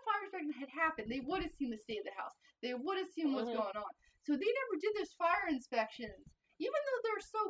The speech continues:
Speaker 1: kind of, like, on it about, "We need all these, we're gonna overregulate it,"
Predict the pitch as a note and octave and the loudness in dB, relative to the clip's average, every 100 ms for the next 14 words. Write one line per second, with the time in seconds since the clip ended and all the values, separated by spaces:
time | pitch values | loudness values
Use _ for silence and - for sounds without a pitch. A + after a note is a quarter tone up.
0 | - F#4+ F#4+ F#4 D#4+ D4 B3+ - _ _ | -2 -2 -2 -4 -2 -2 -2 -10 _ _
1 | _ _ _ - - B4 B4+ F#4+ F4 E4 | _ _ _ 2 4 4 2 0 6 8
2 | D#4+ D4 G4 G4 - - E4+ D#4+ D4 - | 8 4 -2 -4 -4 2 4 4 2 -2
3 | C4 E4+ D4+ B4+ G4 F#4 E4+ B4 A#4+ D#4 | -6 -2 0 2 0 0 -2 0 0 -2
4 | B3+ C#4 F#4+ | -4 -4 -8